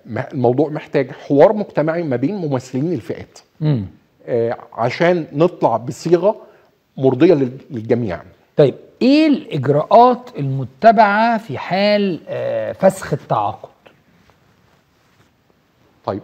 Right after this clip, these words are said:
Speaker 1: في الوضع الحالي
Speaker 2: آه.
Speaker 1: كلاهما المتضرر بيلجأ إلى المحكمة العمالية خلال، آه، كحد أقصى ستة وسبعين يوم من بداية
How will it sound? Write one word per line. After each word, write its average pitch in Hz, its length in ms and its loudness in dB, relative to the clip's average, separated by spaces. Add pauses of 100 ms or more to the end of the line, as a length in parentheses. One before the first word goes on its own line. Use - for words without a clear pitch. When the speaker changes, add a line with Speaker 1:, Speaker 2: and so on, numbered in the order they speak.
(140)
Speaker 1:
في - 160 -8
الوضع 113 400 2
الحالي 110 400 -6 (180)
Speaker 2:
آه. 147 260 4 (240)
Speaker 1:
كلاهما 131 520 2 (160)
المتضرر 131 680 2 (540)
بيلجأ 151 540 2
إلى 185 220 0 (800)
المحكمة 127 460 -4
العمالية 98 540 -6
خلال، 151 460 0 (640)
آه، 107 300 -4 (100)
كحد 151 320 -2
أقصى 214 380 -2 (220)
ستة - 340 -4
وسبعين 127 400 -2
يوم 214 220 -2 (220)
من 185 260 -4 (120)
بداية 143 400 2